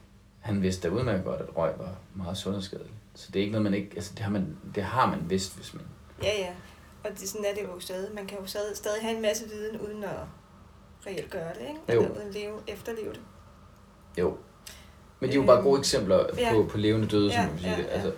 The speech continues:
Speaker 2: Hvordan, øh, fordi hvordan er det egentlig sådan... Øh, i, øh,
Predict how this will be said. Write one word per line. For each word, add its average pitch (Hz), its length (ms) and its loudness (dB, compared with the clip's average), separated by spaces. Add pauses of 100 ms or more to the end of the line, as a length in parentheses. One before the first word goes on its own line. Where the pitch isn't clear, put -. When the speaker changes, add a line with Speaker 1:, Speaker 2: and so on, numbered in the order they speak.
(1700)
Speaker 2:
Hvordan, 220 320 0
øh, 240 440 2
fordi - 180 -8
hvordan 220 300 -2
er 262 100 0
det 311 100 0
egentlig 240 500 -2
sådan... 214 340 -6
Øh, 170 340 -10 (1600)
i, 208 160 -8
øh, 190 120 -4